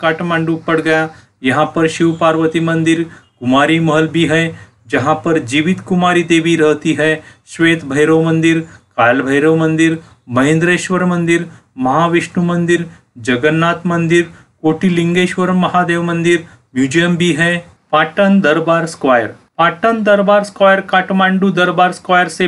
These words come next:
पाँच किलोमीटर दूर स्थित है। पाटन दरबार स्क्वायर एंट्री टिकट डेढ़ सौ भारतीय रुपए है। पाटन काठमांडू घाटी का सबसे पुराना शहर है, जिसमें मंदिरों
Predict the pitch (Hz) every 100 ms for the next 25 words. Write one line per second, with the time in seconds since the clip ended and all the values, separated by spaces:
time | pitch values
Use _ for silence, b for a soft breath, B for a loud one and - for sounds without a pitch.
0 | - 185 196 - 196 185 185 180 180 175
1 | 170 165 - 165 165 165 170 - B B
2 | - 160 160 202 202 196 185 196 190 -
3 | 190 190 190 180 180 190 - 180 196 170
4 | 135 170 175 202 185 156 175 180 185 180
5 | 170 175 165 175 180 - B _ 147 151
6 | 180 175 180 170 151 175 175 180 160 143
7 | 151 160 165 170 160 180 - 190 185 180
8 | 170 175 175 165 175 160 160 156 170 175
9 | B B _ 131 - 160 160 160 160 160
10 | 160 170